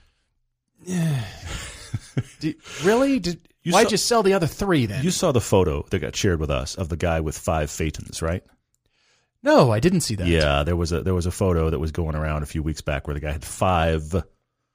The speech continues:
Speaker 2: Phaetons. Different colors,
Speaker 1: Hmm.
Speaker 2: different years, but still. Let, let's,
Speaker 1: Hmm.
Speaker 2: I like them. They're cool. Let's move on.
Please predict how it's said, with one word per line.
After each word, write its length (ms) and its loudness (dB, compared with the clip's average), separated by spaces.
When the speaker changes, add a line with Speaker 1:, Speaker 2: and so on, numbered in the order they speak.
Speaker 2:
Phaetons. 680 -4
Different 280 -2
colors, 280 4
Speaker 1:
Hmm. 40 0
Speaker 2:
different 300 -2
years, 300 0
but 140 -10
still. 360 -4
Let, 300 -4
let's, 380 0
Speaker 1:
Hmm. 60 -12
Speaker 2:
I 120 4
like 340 2
them. 180 -2
They're 220 4
cool. 480 0
Let's 300 4
move 220 4
on. 340 2